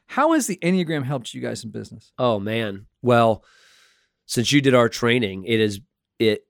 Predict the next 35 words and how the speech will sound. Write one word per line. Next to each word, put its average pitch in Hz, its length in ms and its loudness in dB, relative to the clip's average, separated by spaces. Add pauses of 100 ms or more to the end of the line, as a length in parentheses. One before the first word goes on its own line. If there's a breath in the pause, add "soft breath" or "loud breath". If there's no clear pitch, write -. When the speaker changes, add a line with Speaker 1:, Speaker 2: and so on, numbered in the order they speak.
(140)
Speaker 2:
the 120 100 -4
conversation 123 560 0
existed, 113 560 -2 (320)
but 113 120 2
having 113 260 0
you 117 160 0
come 120 240 2
and 101 100 -6
passing 113 300 -2
out 113 80 -2
the 113 60 -10
books 117 220 -2
to - 80 0
everybody, 113 600 0 (160)
uh, 95 300 -2
and 104 120 -4
then 101 220 -4
when 101 140 -4
you 101 80 -8
do 110 180 0
it 107 60 2
again 113 200 2
in 117 60 -2
a 107 40 -6
few 117 180 0
months 107 520 -2
and 101 180 -4
the 101 60 -2
entire 113 280 0
organization, 107 640 -4
not 101 140 -6
just - 140 -10
the - 80 -8
leadership 104 360 -4
team, 113 300 -2